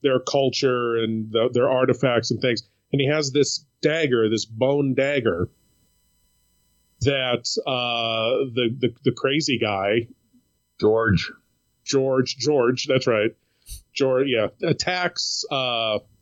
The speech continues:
Speaker 1: uh, Hess with.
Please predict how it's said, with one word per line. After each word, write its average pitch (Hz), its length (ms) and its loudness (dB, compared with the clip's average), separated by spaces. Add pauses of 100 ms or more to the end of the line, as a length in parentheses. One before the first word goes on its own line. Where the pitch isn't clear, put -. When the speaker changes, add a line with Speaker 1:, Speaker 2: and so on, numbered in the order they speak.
(600)
Speaker 1:
uh, 110 600 0 (500)
Hess - 480 -2 (300)
with. 120 520 0